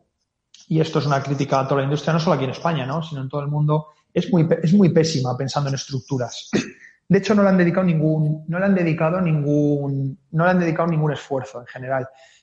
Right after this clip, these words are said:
Y tú dirás, "Bueno, esto de, de, de pensar estructuras, ¿qué significa?". Bueno, pues que uno podría pensar que el éxito a la hora de hacer inversiones, ¿no? Es realmente lo que tú decías, tener olfato y escoger una buena empresa, ¿no? Pues claro, si has escogido una empresa como Amazon, o,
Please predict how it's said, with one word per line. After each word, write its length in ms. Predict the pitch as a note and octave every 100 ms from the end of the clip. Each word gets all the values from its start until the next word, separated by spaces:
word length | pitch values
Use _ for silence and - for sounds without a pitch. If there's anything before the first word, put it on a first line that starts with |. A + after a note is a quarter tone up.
| _
Y 80 | C3+
tú 100 | D3
dirás, 240 | C3+ B2
"Bueno, 240 | D#3 D#3
esto 220 | C3 - F3+
de, 160 | F3
de, 280 | F3+ E3+ E3+
de 220 | F3 E3+
pensar 340 | D#3+ E3 E3 D#3+
estructuras, 560 | D#3+ E3 D3+ E3+ F3+
¿qué 100 | -
significa?". 580 | D#3+ D3+ C3 - C3+ A#2+ - _ - _ _
Bueno, 280 | G3 F3+ F#3 - -
pues 140 | A#3+
que 120 | -
uno 140 | F#3+ F#3+
podría 340 | G3 G3 F#3+
pensar 360 | F#3 F3 G3 F#3+
que 100 | D3
el 80 |
éxito 720 | E3+ E3+ F3 D#3+ F3+ A#3 - _
a 80 | C#3
la 120 | C#3
hora 160 | D3+ D#3
de 60 |
hacer 200 | D#3 D3+
inversiones, 680 | D#3 D#3 D#3 G3 F#3+ F#3+ -
¿no? 340 | E3 A#3+ - _ _ -
Es 160 | C3+
realmente 380 | D3 D3 D3 D3+
lo 100 | F3+
que 80 | B2+
tú 80 | C#3+
decías, 340 | C3+ D#3 -
tener 220 | B2+ C3+
olfato 420 | D3 D3 D3 C#3+ F#3+
y 80 |
escoger 380 | D3+ - B2 C#3
una 120 | D#3 D3
buena 200 | C3 B2+
empresa, 420 | B2+ A#3 - A#2
¿no? 180 | B2+ - - _ _
Pues 260 | G2 G#2 -
claro, 220 | D#3 D#3+ C3
si 220 | - - C#3
has 140 | D3
escogido 420 | D3+ - - D#3
una 80 | D3+
empresa 400 | D3 D3+ C#3 C#3+
como 220 | C#3 D3+
Amazon, 480 | F#3 C#3 - B2+ B2 _
o, 200 | D#3 C3+